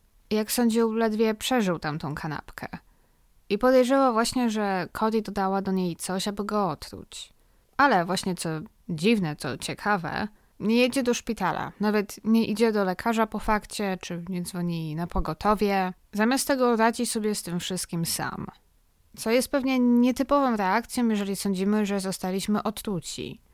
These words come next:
Również ze wszystkich relacji wynika, że wziął jedynie jednego czy dwa kęsy tej kanapki. Nie zjadł więc jej całej i teoretycznie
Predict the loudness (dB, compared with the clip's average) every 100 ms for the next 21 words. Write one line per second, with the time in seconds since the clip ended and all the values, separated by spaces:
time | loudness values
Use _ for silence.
0 | _ 2 4 6 2 2 -4 -6 -4 -2
1 | 0 0 0 -2 2 0 0 -2 -2 -2
2 | 0 0 0 0 -2 -2 -2 -2 -2 -4
3 | -2 -2 2 2 2 0 -4 -6 -8 -8
4 | -8 -10 -12 -12 -14 _ _ _ _ _
5 | 0 4 6 6 4 2 0 -2 -4 0
6 | 0 2 0 -2 -2 -2 0 -2 -2 -4
7 | -2 0 2 0